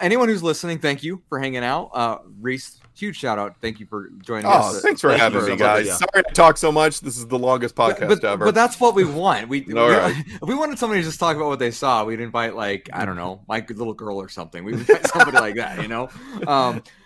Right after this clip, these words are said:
Speaker 1: where can people find you and interact with you?
Speaker 2: Um, you can find me both on Twitter and Instagram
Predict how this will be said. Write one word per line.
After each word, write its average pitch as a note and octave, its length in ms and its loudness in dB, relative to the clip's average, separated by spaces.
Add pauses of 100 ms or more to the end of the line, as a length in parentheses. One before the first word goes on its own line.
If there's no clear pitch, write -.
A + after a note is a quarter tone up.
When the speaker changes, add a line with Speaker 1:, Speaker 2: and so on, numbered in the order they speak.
(220)
Speaker 1:
where F#3+ 200 -2
can C4+ 140 -8
people A#3 260 -6
find G3+ 300 -6
you G3 80 -6
and F#3+ 100 -8
interact F3+ 360 -10
with E3 80 -18
you? D3+ 180 -10 (480)
Speaker 2:
Um, F#3 440 6
you F#3+ 200 -2
can F#3 180 -4
find E3 340 0
me D#3 180 -4
both D3+ 260 4
on C3+ 180 0
Twitter C#3+ 400 -2
and C3+ 240 -2
Instagram C3+ 640 -4